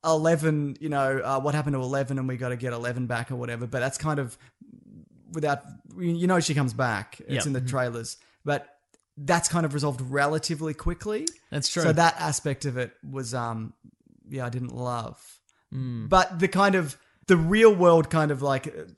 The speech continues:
Speaker 1: things would have gone much worse in this series if things go bad at the end. You know what I mean? Like, the stakes are higher in that
Speaker 2: That's true,
Speaker 1: sense.
Speaker 2: yeah.
Speaker 1: But I
Speaker 2: Mm-hmm.
Speaker 1: didn't f-, but they didn't feel as personal.
Speaker 2: Yeah. Mm-hmm.
Speaker 1: Yeah. There's not, not a lot of, like, Winona Ryder, like, screaming at a wall or whatever.
Speaker 2: <laughs> It's true. Less of that, yeah.
Speaker 1: Less of that, yeah.
Speaker 2: Mm-hmm.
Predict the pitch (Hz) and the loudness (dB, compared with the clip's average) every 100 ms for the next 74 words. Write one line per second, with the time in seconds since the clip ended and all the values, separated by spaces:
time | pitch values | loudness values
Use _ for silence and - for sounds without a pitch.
0 | - 151 202 156 170 135 151 139 143 - | -2 2 2 2 0 2 2 2 -2 -4
1 | - 143 131 135 131 131 135 - - 135 | -2 0 0 -2 -2 -2 -2 -2 -2 -4
2 | 123 120 113 120 - 127 117 - - _ | -4 -6 -8 -10 -8 -6 -6 -10 -18 _
3 | _ _ 139 127 120 117 120 120 113 - | _ _ -8 -4 -4 -4 -6 -10 -10 -10
4 | - 131 120 131 135 131 - 139 131 131 | -8 -6 -6 -6 -6 -6 -4 -4 -4 -4
5 | 131 117 160 143 - 175 147 135 113 - | -2 0 2 2 2 2 4 2 0 2
6 | 160 165 156 131 - - 151 151 156 151 | 4 4 4 -2 -8 -8 -4 0 0 -2
7 | 147 143 131 117 _ _ _ _ _ 143 | -2 -2 -4 -6 _ _ _ _ _ -4
8 | 147 - 135 120 123 123 131 - 120 101 | -4 -2 -2 -2 -6 -10 -10 -8 -8 -10
9 | _ - 123 117 - _ - 143 165 151 | _ -6 -6 -6 -10 _ -6 0 0 -2
10 | 156 151 160 156 147 139 131 135 135 131 | -6 -4 -2 0 0 -2 -4 -2 -4 -2
11 | 127 123 123 120 120 117 - - 127 120 | -4 -4 -4 -6 -6 -4 -4 -4 -4 -4
12 | 117 107 110 117 110 107 120 113 117 113 | -6 -10 -8 -8 -8 -10 -10 -10 -8 -6
13 | 110 - - 233 160 147 156 117 110 120 | 0 0 2 2 2 2 2 0 -2 -4
14 | 127 120 120 120 110 107 117 117 110 131 | -4 -6 -6 -8 -8 -10 -10 -8 -6 -6